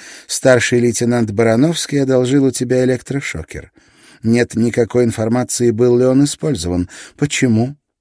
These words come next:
"Меня никто об этом не спрашивал". "Вот я спрашиваю сейчас", сказала она с нажимом. "Я не стукач, а тот тип был педофилом".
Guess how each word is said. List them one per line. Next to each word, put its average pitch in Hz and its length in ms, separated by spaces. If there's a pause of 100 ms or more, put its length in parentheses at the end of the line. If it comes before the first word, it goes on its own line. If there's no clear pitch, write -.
(280)
"Меня 95 220
никто 110 300
об 101 120
этом 101 240
не 107 80
спрашивал". 85 600 (460)
"Вот 190 260
я 196 120
спрашиваю 156 720
сейчас", - 720 (220)
сказала 78 560
она 78 180
с - 120
нажимом. 80 560 (400)
"Я 104 260
не 127 140
стукач, 98 680 (180)
а 80 180
тот 123 240
тип 107 220
был 90 260
педофилом". 104 800